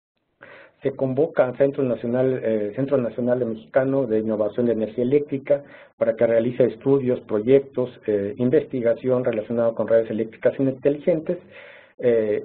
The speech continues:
se publica el plan de trabajo del programa de redes eléctricas inteligentes en dos mil dieciséis, en mayo del dos mil dieciséis. A partir de ese momento, de dos mil dieciséis, bueno, ya se venía trabajando, se,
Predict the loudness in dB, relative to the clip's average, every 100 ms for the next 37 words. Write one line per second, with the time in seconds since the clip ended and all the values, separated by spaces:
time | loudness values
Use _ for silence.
0 | -2 -2 0 -2 0 0 2 2 0 0
1 | 0 0 0 0 0 -2 -2 -2 0 0
2 | 2 0 0 0 -2 -6 -4 -6 -4 -4
3 | -4 -2 0 0 0 -2 -2 -2 -4 -6
4 | -8 0 2 2 0 0 0 0 0 -2
5 | -4 -6 -6 -6 -6 -6 2 2 0 -14
6 | -20 -20 -4 -2 0 -2 0 -2 0 0
7 | 0 0 0 2 2 0 -4 -2 -4 -4
8 | -2 0 2 0 -2 0 0 2 0 0
9 | -2 0 -2 0 -4 -4 -4